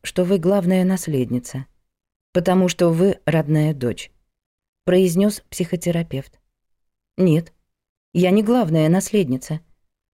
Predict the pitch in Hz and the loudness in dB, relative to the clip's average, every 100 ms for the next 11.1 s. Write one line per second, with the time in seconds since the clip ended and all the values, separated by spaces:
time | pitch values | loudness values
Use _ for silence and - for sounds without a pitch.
0 | _ 165 175 170 202 202 180 175 175 185 | _ -2 -2 0 0 2 2 2 2 0
1 | 180 196 156 143 143 151 _ _ _ _ | -2 -4 -2 -2 -4 -8 _ _ _ _
2 | _ 180 175 170 160 156 151 165 170 _ | _ 0 2 2 0 -2 -4 -4 -6 _
3 | _ _ _ _ - 180 196 202 202 226 | _ _ _ _ -2 2 2 2 2 0
4 | 226 226 180 165 165 202 170 170 170 196 | 0 0 2 2 2 0 0 0 0 0
5 | 170 139 143 _ _ _ _ _ 170 160 | -2 -4 -6 _ _ _ _ _ 2 4
6 | 139 139 151 175 - _ _ _ _ _ | 4 2 -2 -4 -10 _ _ _ _ _
7 | _ _ _ 143 - - 220 254 202 131 | _ _ _ -8 -8 -6 0 2 4 2
8 | - _ _ _ _ _ 165 170 165 165 | -4 _ _ _ _ _ 0 2 2 0
9 | 180 175 143 123 135 139 _ _ _ _ | -2 -4 -6 -4 -8 -10 _ _ _ _
10 | _ 147 139 143 147 139 135 143 202 170 | _ -2 0 2 2 2 2 4 4 2